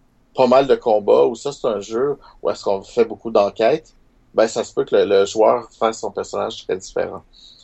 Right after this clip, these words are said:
Fait qu'il faut quand même expliquer un peu, euh,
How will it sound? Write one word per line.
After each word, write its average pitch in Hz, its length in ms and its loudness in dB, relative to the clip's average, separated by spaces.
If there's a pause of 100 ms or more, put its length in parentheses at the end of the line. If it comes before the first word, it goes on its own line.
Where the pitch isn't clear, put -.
(120)
Fait 113 140 2
qu'il - 200 -14
faut 139 280 0
quand 110 180 2
même 110 220 0
expliquer - 720 -8
un 117 160 2
peu, 123 380 2 (420)
euh, 50 680 0